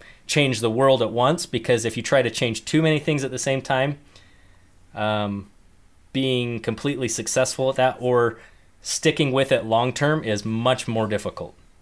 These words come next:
It can be done, but it's way more difficult. So be focused on those little changes, habit stacking, insert more effective actions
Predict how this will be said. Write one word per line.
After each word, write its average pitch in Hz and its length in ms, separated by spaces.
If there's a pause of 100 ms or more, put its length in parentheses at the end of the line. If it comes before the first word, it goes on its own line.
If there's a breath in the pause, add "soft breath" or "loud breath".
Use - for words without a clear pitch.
(120)
It 113 160
can 135 120
be 135 120
done, 123 500
but 113 100
it's - 280 (220)
way 123 340
more 113 180
difficult. 92 420 (540 soft breath)
So 98 300
be 101 120
focused 123 400
on 117 120
those 101 180
little 135 180
changes, 117 520 (240 loud breath)
habit 135 320
stacking, 110 540
insert 117 600
more 123 300
effective 123 420
actions 147 560